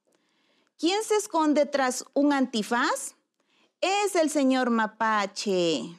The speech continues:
¿Qué son todas esas lucecitas? Son luciérnagas.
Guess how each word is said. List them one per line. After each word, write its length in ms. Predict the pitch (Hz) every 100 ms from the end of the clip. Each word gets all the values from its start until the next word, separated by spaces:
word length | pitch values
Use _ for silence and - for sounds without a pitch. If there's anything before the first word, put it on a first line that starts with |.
| _ _ _ _ _ _ _ _ _ _ _ _ -
¿Qué 160 | 403
son 320 | 415 370 370
todas 400 | 359 349 339 330
esas 380 | 330 311 294 254
lucecitas? 1200 | 262 254 254 262 240 311 311 349 392 508 - - _ _ _ _ _ _ _ _ _ _ _ _ _ _
Son 560 | - - 349 349 349 294
luciérnagas. 1500 | 285 - 285 285 277 269 240 233 214 214 208 190 175 180